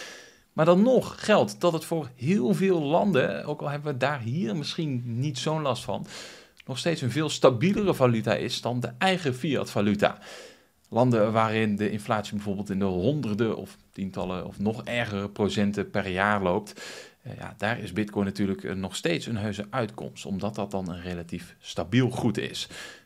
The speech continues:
Dus dat is goed om weer te realiseren dat het nog steeds als uitvlucht dient voor heel veel verschillende landen. Op de lange termijn blijkt ook nog steeds dat Bitcoin het altijd beter doet. Dat dat dus ook in dat opzicht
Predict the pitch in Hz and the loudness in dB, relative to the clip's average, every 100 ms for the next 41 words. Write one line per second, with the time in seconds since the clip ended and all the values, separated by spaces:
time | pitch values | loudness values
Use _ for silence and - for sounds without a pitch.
0 | _ 123 123 190 185 - 233 208 190 180 | _ 2 6 8 8 6 2 2 4 4
1 | 170 160 151 143 123 139 190 196 165 165 | 4 2 2 2 2 2 4 2 2 0
2 | 165 - 156 131 - 208 226 208 - 139 | -2 -2 -2 -2 -2 0 0 -2 -2 -4
3 | - 139 180 185 156 151 - 117 139 120 | 0 2 2 2 -2 -2 -4 -4 -2 -4
4 | - - - 117 101 110 107 101 92 - | -8 -16 -8 -4 -2 -2 -2 -4 -6 -10
5 | - - 85 78 87 104 87 - - - | -8 -4 -4 -2 4 4 4 -4 -12 -12
6 | - - - _ _ _ 175 151 160 185 | -12 -14 -20 _ _ _ 0 6 8 8
7 | 220 202 151 147 156 120 139 170 170 180 | 6 4 2 0 0 0 0 0 0 6
8 | 190 139 160 123 - 156 131 151 - 151 | 6 6 -2 0 4 6 6 2 0 2
9 | 147 123 110 165 165 123 131 127 127 - | 4 2 0 0 2 2 2 -2 -8 -14
10 | - 160 156 156 156 - _ - 180 185 | -8 -6 -2 -4 -6 -16 _ -2 0 4
11 | 170 143 160 104 - - - 127 127 127 | 4 8 6 6 -4 -6 -6 -2 -2 -2
12 | 135 131 - 143 143 131 107 120 165 - | -4 -6 -4 -2 -2 -2 4 6 4 0
13 | 135 - 135 - | -2 -2 -6 -6